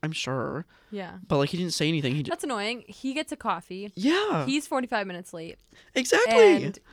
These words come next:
Speaker 2: you're working your butt off and
Speaker 1: That's
Speaker 2: can't have a coffee.
Speaker 1: that's why I was getting so upset. And I was like, "You are allowed to have your coffee and, like, whatever, because you're not making food. I get that, you
Speaker 2: Yeah.
Speaker 1: know.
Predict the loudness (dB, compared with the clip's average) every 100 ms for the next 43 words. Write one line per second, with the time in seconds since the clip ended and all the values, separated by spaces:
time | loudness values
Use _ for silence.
0 | -20 -10 -2 -2 -2 -4 -4 -2 -2 -2
1 | 2 4 4 2 -2 -4 -6 -4 -4 -2
2 | 2 2 2 2 2 2 2 0 0 0
3 | 0 0 2 2 0 0 2 0 0 0
4 | -2 -4 -2 -2 -2 0 2 2 0 0
5 | -2 -2 -2 0 -2 -2 -4 -4 -6 -8
6 | -8 -14 _ _ _ _ _ _ 0 0
7 | -2 -4 -8 _ -2 0 0 -6 _ _
8 | _ _ _ -6 2 2 2 0 -2 -4
9 | -2 -2 -2 -2 -4 -8 -6 -4 -2 -2
10 | -2 -2 -4 -4 -6 -6 -4 -2 -2 -4